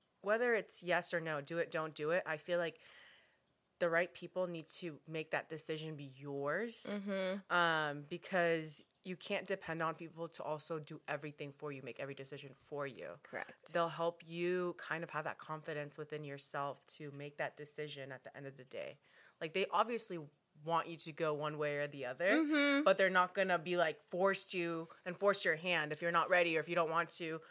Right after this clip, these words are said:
Speaker 1: 'cause that's also, I feel like that can be toxic in some ways too.
Speaker 2: Mm-hmm.
Speaker 1: So make sure that, you know, your people around you, if you're someone that hasn't found their voice yet, or maybe when it comes to a certain thing, you're not as confident yet,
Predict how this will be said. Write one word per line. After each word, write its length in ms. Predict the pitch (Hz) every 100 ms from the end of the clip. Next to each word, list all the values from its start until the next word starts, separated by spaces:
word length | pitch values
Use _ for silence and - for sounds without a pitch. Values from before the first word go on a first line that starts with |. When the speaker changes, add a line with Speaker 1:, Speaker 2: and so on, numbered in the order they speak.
| - - -
Speaker 1:
'cause 160 | 190
that's 260 | 190 214 233
also, 420 | 185 175 - 165
I 120 | 156
feel 180 | 156 170
like 160 | 156 -
that 160 | 175
can 160 | 180 180
be 120 | 170
toxic 580 | - 165 147 - 170 156
in 140 | 156
some 260 | 151 170 156
ways 380 | 156 151 147 -
too. 240 | - 147 -
Speaker 2:
Mm-hmm. 580 | 294 285 294 294 294
Speaker 1:
So 360 | 302 202 180 170
make 240 | 170 190 208
sure 240 | - 226
that, 260 | 202 160 -
you 120 | 202
know, 280 | 185 151 143 - _
your 140 | 185 175
people 360 | 185 185 185 165
around 380 | 151 143 165
you, 300 | 170 190 214 208 - -
if 160 | 185 190
you're 100 | 190
someone 300 | - 185 180
that 100 | 160
hasn't 240 | 170 165
found 180 | 160 165
their 120 | 151
voice 420 | 151 233 277 262 -
yet, 160 | 185 -
or 60 |
maybe 280 | 165 180 196
when 100 | 208
it 60 | 214
comes 200 | 254 -
to 80 | 277
a 60 |
certain 280 | 262 247 226
thing, 220 | 214 214 190
you're 80 | 175
not 160 | 185
as 120 | 185
confident 440 | - 202 202 208 208
yet, 240 | 226 240